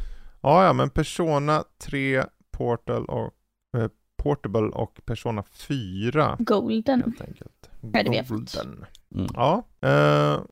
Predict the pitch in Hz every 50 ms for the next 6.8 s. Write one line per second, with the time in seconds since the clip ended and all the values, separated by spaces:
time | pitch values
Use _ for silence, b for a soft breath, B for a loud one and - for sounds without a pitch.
0 | - 131 - 175 175 170 147 151 175 175 139 - - _ - - 131 131 131 139
1 | 147 151 170 160 185 180 - - 190 180 170 185 175 165 156 165 208 214 202 190
2 | 165 143 127 117 117 - - - 135 - - 160 151 143 143 - _ _ - 147
3 | 143 139 139 139 135 139 139 135 135 139 139 139 - - 139 139 139 143 143 139
4 | - 170 165 160 160 156 - 165 147 127 - - - - 151 147 151 160 - -
5 | 208 196 180 - - 185 185 175 175 165 165 160 151 147 143 131 127 - 147 127
6 | 120 117 - - 117 113 113 113 127 123 120 - - - - -